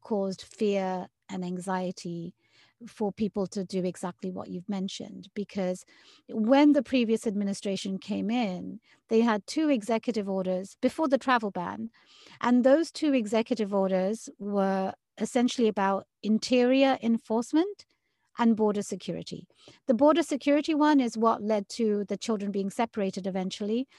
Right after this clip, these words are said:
but the interior, um, enforcement one was where everybody was a priority, whether you had a criminal conviction or not. If you were just a simpleton living life with a mixed status family, you were also a priority.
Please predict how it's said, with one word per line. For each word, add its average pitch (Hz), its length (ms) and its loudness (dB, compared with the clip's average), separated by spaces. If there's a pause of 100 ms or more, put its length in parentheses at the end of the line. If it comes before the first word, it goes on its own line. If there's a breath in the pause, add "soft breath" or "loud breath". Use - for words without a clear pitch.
(200 loud breath)
but 233 140 2
the 254 140 6
interior, 302 640 4
um, 240 280 2
enforcement 240 880 0
one 196 360 -6 (280 loud breath)
was 269 200 4
where 269 440 4 (120)
everybody 285 560 6
was 190 180 2
a 190 80 0
priority, 208 920 -2 (100)
whether 226 180 0
you 220 200 2
had 214 180 -2
a 202 60 -6
criminal 214 320 -2
conviction 196 460 -6
or 196 100 -4
not. 214 580 -2
If - 180 -8
you 202 60 -4
were 190 140 -4
just 202 340 -8
a 196 120 -4 (280 loud breath)
simpleton 208 720 0
living 202 260 -2
life 196 480 -2 (320 loud breath)
with 208 220 2
a 196 200 2
mixed 208 280 -2
status 190 400 -4
family, 208 380 0
you 196 140 0
were 220 120 -2
also 262 400 0
a 185 80 0
priority. 185 720 -4